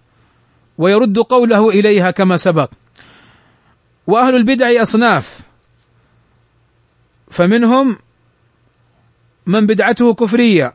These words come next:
ومنهم من بدعته فسقية. لذلك كان قوله صلى الله عليه وسلم، لذلك كان قوله صلى الله عليه وسلم: "كلها في النار إلا واحدة"، لا يلزم أن الثنتين وسبعين فرقة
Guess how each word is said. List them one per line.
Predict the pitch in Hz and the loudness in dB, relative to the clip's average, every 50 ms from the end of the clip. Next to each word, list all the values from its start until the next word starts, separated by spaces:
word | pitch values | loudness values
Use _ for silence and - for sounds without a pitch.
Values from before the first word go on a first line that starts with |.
| _ | _
ومنهم | - 156 175 220 233 240 233 | -4 -2 -2 0 0 0 0
من | 214 214 214 202 | 0 0 0 0
بدعته | 208 196 180 185 226 - 233 226 233 | 0 0 0 -2 -2 0 0 0 2
فسقية. | 220 208 208 - - - 240 240 220 180 139 117 107 - _ _ - - - - - - - _ | 2 0 -2 -4 -4 -2 0 0 0 0 -2 -2 -6 -12 _ _ -20 -20 -20 -20 -20 -20 -16 _
لذلك | - 165 175 208 262 269 262 262 240 - 233 226 208 196 - - _ _ _ _ _ - | -6 -2 0 0 0 2 0 0 0 0 0 0 0 -2 -4 -8 _ _ _ _ _ -4
كان | - 196 220 220 | -2 -2 0 -2
قوله | 208 - 254 269 262 254 240 233 | -2 0 0 2 2 2 2 2
صلى | 208 - 226 220 | 2 0 0 0
الله | 220 220 233 240 233 214 220 | 0 0 0 0 0 0 0
عليه | 180 202 214 214 208 214 | 0 0 0 2 2 2
وسلم، | 208 190 - 240 226 220 208 190 180 175 180 - _ _ _ _ _ _ _ _ _ _ _ _ _ _ _ _ _ _ - | 2 0 0 0 0 0 2 0 0 0 -4 -8 _ _ _ _ _ _ _ _ _ _ _ _ _ _ _ _ _ _ -6
لذلك | 160 170 185 226 247 254 247 - 226 208 | -2 0 0 2 2 0 0 0 -2 -2
كان | - 220 214 208 | 0 -2 -2 -2
قوله | - - 247 254 247 240 226 | 0 0 0 2 2 2 0
صلى | 208 - 220 208 208 | 0 0 0 0 0
الله | 208 220 226 208 214 196 | 0 0 0 0 0 0
عليه | 190 208 208 208 202 | 0 2 2 2 2
وسلم: | 202 185 - 220 220 214 196 190 175 170 185 - - - _ - _ _ _ | 0 0 0 0 0 0 0 0 0 -2 -4 -10 -18 -20 _ -20 _ _ _
"كلها | - 254 269 254 254 254 233 226 220 208 | 0 2 4 4 4 4 2 2 0 0
في | 180 - | 0 0
النار | 214 196 196 214 226 240 233 214 | 0 2 2 2 2 2 0 0
إلا | 196 202 208 202 202 190 | 0 0 0 2 0 0
واحدة"، | 196 202 196 - 214 247 240 262 262 269 226 - - - - - - _ | 0 0 0 -2 -2 -2 0 0 0 0 -2 -4 -12 -20 -20 -20 -16 _
لا | - 165 214 254 262 | -4 0 0 2 2
يلزم | 269 277 277 254 220 226 226 220 208 | 2 2 2 0 0 0 -2 -2 0
أن | 196 226 226 220 220 226 226 226 220 220 - - - - | 0 2 2 4 4 2 2 2 2 0 -2 -6 -6 -6
الثنتين | 175 - - 214 202 - - 254 254 247 | -4 -2 0 -2 0 0 0 0 0 0
وسبعين | 240 220 - 220 208 208 196 240 226 | 0 0 0 -2 -2 0 0 0 0
فرقة | 190 156 247 240 - 247 240 240 240 220 | 0 0 -2 -2 0 0 0 0 0 -2